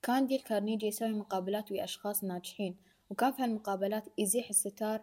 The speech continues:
عن العوامل اللي تؤدي إلى النجاح والسعادة.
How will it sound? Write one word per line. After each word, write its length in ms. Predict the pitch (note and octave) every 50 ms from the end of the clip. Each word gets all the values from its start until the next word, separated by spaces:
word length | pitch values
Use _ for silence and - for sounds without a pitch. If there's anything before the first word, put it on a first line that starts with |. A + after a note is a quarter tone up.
| - _ _ _ _ -
عن 140 | F3+ G3
العوامل 440 | G#3 G3+ F3+ G3 G3+ G#3 A3 A3+ A3+
اللي 160 | A3 G#3 G3+
تؤدي 380 | G#3 G#3 - - G#3+ G3+ G3+ G3+
إلى 100 | G3 F#3+
النجاح 380 | F#3+ F#3 F#3 - G#3 G#3+ - -
والسعادة. 580 | G3+ - - F#3 E3+ E3+ E3+ E3 D#3+ E3+ E3+